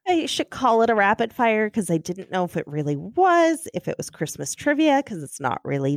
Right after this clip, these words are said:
that. I really didn't know what to call this one. I didn't wanna go too, too much into traditions and that sort of thing, 'cause we're gonna get into that a little bit more on our next episode,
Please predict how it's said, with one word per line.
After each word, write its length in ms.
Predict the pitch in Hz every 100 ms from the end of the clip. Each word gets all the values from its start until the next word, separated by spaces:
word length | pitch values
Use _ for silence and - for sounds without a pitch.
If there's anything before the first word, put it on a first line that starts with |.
| 160
that. 400 | 311 339 311 - - - - - -
I 60 | 339
really 280 | 254 226 214
didn't 240 | 170 147
know 100 | 147
what 200 | 131 -
to 60 | -
call 220 | - -
this 260 | - - -
one. 260 | 80 87 _ _ _ -
I 80 | 185
didn't 200 | 220 226
wanna 160 | 247
go 120 | 240 208
too, 160 | -
too 180 | 196 196
much 240 | 180 - -
into 880 | 180 170 160 - 180 160 156 151 151 _ _ -
traditions 800 | - 147 147 - 151 151 143 - -
and 400 | 147 139 139 139
that 240 | 147 139
sort 140 | - 156
of 80 | 151
thing, 140 | 160
'cause 160 | 156 151
we're 80 | 143
gonna 180 | 156
get 160 | 151 147
into 180 | 147 -
that 200 | 143 143
a 20 |
little 280 | 143 147 143
bit 180 | 143 143
more 320 | 143 143 139
on 100 | 135
our 140 | 131
next 400 | 139 139 139 -
episode, 680 | 190 - 247 - 262 339